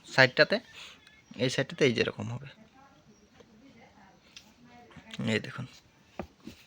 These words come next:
দেখাই, এই দেখুন। আমি ভিডিওটা আর বেশি বড় করব না, আপনারা সবাই দোয়া করবেন আমার জন্য, আমি যাতে ভালো কিছু দিতে পারি, আপনাদের উপকারে আসে। সবাই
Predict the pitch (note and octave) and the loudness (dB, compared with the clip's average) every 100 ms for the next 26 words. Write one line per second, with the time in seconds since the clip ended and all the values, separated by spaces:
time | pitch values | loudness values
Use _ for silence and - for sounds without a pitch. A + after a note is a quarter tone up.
0 | - - - - - - - - - - | -20 -20 -20 -20 -20 -20 -20 -20 -14 -12
1 | A#2+ B2 - C#3 - - - - - - | -4 -4 -2 -6 -6 -16 -20 -20 -20 -20
2 | - G#4+ - - - _ - - - - | -16 -18 -18 -20 -20 _ -20 -20 -20 -20
3 | - A#2 F#2+ - - _ - - - - | -6 -4 -4 -10 -20 _ -20 -20 -20 -20
4 | - - _ _ _ - - _ - - | -20 -20 _ _ _ -20 -20 _ -20 -20
5 | - - - A#2+ B2 C3+ D#3+ D3+ C3+ C3 | -20 -20 -6 0 2 4 6 10 10 10
6 | - B2+ C#3+ D3 C#3+ B2+ - C3 - A#2+ | 4 6 6 6 2 2 2 -2 4 4
7 | - B2 A#2 A#2+ B2+ C3+ A2+ A#2+ A#2 A#2 | 4 4 4 8 8 8 6 6 6 4
8 | C3 D#3+ - - - - B2 A#2 A2+ G#2+ | 0 -6 -8 -18 -12 0 2 4 2 0
9 | A#2+ A#2+ B2+ B2 C3 D3+ B2+ B2+ A#2+ - | 0 -2 0 -2 0 8 8 8 4 4
10 | G#2+ A#2 - A#2 C#3+ C#3 C3 B2 - - | 2 2 0 -2 2 6 6 6 2 2
11 | A2+ | 4